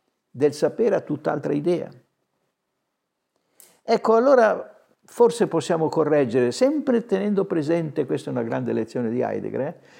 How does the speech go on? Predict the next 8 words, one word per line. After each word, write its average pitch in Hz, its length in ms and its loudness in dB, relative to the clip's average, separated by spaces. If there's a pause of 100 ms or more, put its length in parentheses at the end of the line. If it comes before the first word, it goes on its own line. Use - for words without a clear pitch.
sempre 220 340 -2
tenendo 180 400 0
presente 147 440 -2
che 135 100 -2
la 123 100 -2
frase 135 300 -2
è 117 40 0
esatta 120 720 -8